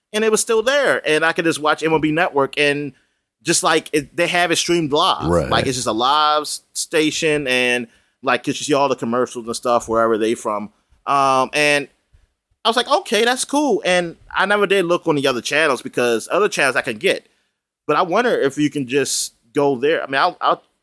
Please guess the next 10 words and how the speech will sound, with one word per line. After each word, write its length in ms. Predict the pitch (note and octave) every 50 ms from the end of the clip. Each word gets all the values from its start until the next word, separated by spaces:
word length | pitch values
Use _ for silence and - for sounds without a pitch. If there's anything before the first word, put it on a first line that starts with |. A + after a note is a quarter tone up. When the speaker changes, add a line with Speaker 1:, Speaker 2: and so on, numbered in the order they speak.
| _ _
Speaker 1:
tell 180 | - - C#3+ C#3
you, 280 | C3 B2+ B2 A#2 A2 G#2+
like, 340 | G#2+ G#2 G2+ F#2+ - _
um, 400 | G#2 G2+ G2 F#2+ F#2 F#2+ G2+ F2+ - -
on 140 | A2 G#2+ G#2
our 100 | G2+ G2
break 260 | E2+ G#2+ A#2 A2 G#2+
or 60 | G2+
something 300 | - - G2+ - E2+ F#2+
Speaker 2:
Gotcha. 400 | F#2 G2 - F#2+ G2+ - - -